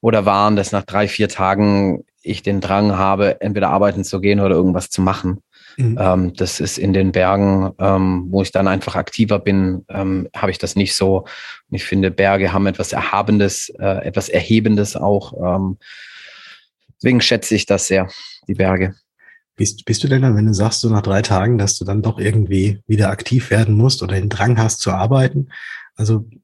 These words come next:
Speaker 2: äh, du, du bist quasi schon mit deiner Arbeit verheiratet oder, nee, andersrum, verheiratet klingt jetzt irgendwie wieder, äh, zu, zu falsch, aber du bist schon so einer, der also ständig, ähm, am Ball ist.
Speaker 1: Ja, also es fällt mir unglaublich schwer, den Kopf auszuschalten.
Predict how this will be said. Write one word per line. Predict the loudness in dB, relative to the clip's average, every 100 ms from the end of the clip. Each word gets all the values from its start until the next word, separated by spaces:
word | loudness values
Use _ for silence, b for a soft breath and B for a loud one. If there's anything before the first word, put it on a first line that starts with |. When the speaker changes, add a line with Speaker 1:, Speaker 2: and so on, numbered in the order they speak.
| _
Speaker 2:
äh, | -2
du, | -2 -2 -4
du | -2 2
bist | 2 0 -4
quasi | 0 2 2 2
schon | 0 0 -2
mit | -2
deiner | 0 0 2
Arbeit | 2 2
verheiratet | 0 0 2 2 2 0 -2
oder, | 0 0 -2 _
nee, | -4 0
andersrum, | 2 2 2 0 0
verheiratet | 0 2 2 0
klingt | 0 0 0
jetzt | -2
irgendwie | -2 0 0
wieder, | 0 0 0
äh, | -2 -8 -12 -16
zu, | -8 -6
zu | -6 -2
falsch, | 0 0 0 -6 B B B B
aber | -2 2 4 2 0
du | 0
bist | 0 0
schon | 0 2
so | 0
einer, | 2 2 2
der | 2 2 4 4 2 -2 -6
also | -2 -2 -2
ständig, | -4 -2 0 0 -4 -14
ähm, | -8 -4 -4
am | -4 -4
Ball | -4 -6
ist. | -10 -18 _ B B B B B B B
Speaker 1:
Ja, | 0
also | 2
es | 2
fällt | 2 2
mir | 4
unglaublich | 4 4 2 0 -2
schwer, | 0 0
den | 0
Kopf | -2 -4
auszuschalten. | -6 -6 -4 -4 -2 -6 -8